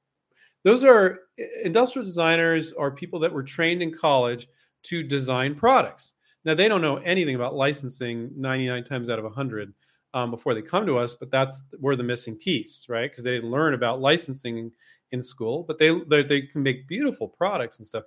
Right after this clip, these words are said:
And I've had a few of them get taken advantage by the licensee. It's like,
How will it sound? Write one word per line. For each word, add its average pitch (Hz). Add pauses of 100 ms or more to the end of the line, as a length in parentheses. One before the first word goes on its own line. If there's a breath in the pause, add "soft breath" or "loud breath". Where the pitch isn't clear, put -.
(420 soft breath)
And 175
I've 202
had 247
a 214
few 196
of 185
them 170 (160 loud breath)
get 143
taken 180
advantage 151
by 143
the 127
licensee. 135
It's 139
like, 139